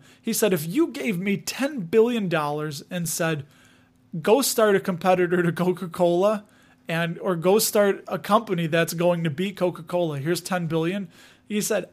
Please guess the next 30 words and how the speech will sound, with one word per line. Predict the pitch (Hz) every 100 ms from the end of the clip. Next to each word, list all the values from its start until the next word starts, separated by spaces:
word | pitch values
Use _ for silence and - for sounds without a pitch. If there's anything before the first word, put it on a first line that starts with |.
| -
"I | 233
wouldn't | 330 254 170
know | 156
how | 156 160
to | 147
do | 165 330
that." | 214 135 - _ -
Like, | 180 170 156
that | 202 294 302
is | 196 143
so | - - - 226 185 247 254 - - _ _ _ 175 165
difficult | - 320 269 175 170 156
to | -
do, | 156 214 226
but | 139 180 175 170 - _ _ _ _ _ _
could | - 208 165
somebody | 202 185 190 190
just | 160 180 - - _ 190
make | 165 175 175
a |
chip | 165 - 208 - 156
that | 160 160
overthrows | 196 175 175 170 185 196 226 165 -
<laughs> | -
all | 156 185
of | 196
the | 196 180 -
manufacturers | 226 226 233 - 202 208 254 220
right | 247 247
now? | 254 277 277